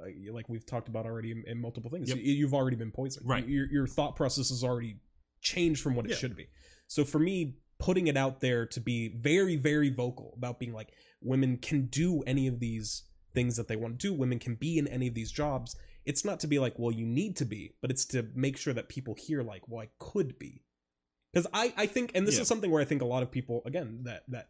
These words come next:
Speaker 1: tend to agree with me on a lot of things, um, where, where I would disagree with them, um, I think it's okay for women to want to be housewives or take
Speaker 2: I do
Speaker 1: care
Speaker 2: too.
Speaker 1: of kids or raise kids or whatever.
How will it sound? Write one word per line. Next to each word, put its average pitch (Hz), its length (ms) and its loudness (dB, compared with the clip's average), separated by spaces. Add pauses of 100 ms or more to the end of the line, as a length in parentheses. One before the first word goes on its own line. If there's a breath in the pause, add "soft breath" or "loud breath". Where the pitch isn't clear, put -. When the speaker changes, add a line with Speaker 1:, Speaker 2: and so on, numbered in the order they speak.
(140)
Speaker 1:
tend 170 320 0
to 143 120 2
agree 120 260 -2
with 110 260 -10
me 120 160 -6 (800)
on 135 100 0
a 127 60 2
lot 117 140 0
of 113 80 -8
things, 113 280 -4 (400 soft breath)
um, 117 420 0 (280)
where, 127 240 2
where 120 160 0
I 117 180 0
would 120 220 -2
disagree 120 580 0 (120)
with 117 260 -2
them, 131 340 4 (400 soft breath)
um, 113 460 -4 (640)
I - 60 -4
think 233 180 -2
it's - 120 -6
okay 143 480 0
for - 220 -6
women 110 340 -6
to 101 120 -10 (240)
want 113 400 -8
to 117 100 -2
be 101 380 -10 (300)
housewives - 720 -12
or 113 200 -4 (260)
take - 200 -2
Speaker 2:
I 113 40 -4
do 110 100 -4
Speaker 1:
care 123 80 4
Speaker 2:
too. 135 60 4
Speaker 1:
of - 100 -2
kids - 420 -2
or 113 60 -6
raise 127 360 0
kids 160 240 -2
or 143 60 0
whatever. 135 360 -2